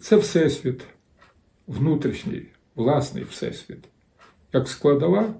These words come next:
отого великого всесвіту. І що створиш ти у своєму всесвіті, те й буде у тебе. Отже, ми будемо створювати свій власний всесвіт.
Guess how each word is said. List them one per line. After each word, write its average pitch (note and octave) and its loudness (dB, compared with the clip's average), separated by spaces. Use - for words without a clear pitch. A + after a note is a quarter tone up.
отого F3+ 2
великого C3+ -4
всесвіту. - -12
І C#3+ 6
що - 6
створиш - 6
ти - 0
у A#2+ 2
своєму B2 -2
всесвіті, - -6
те G3+ 8
й F#3+ 8
буде C3 2
у A#2 -6
тебе. - -8
Отже, C#3 0
ми F#3+ 6
будемо B2+ 0
створювати E3 2
свій F3 2
власний C3+ 0
всесвіт. - -10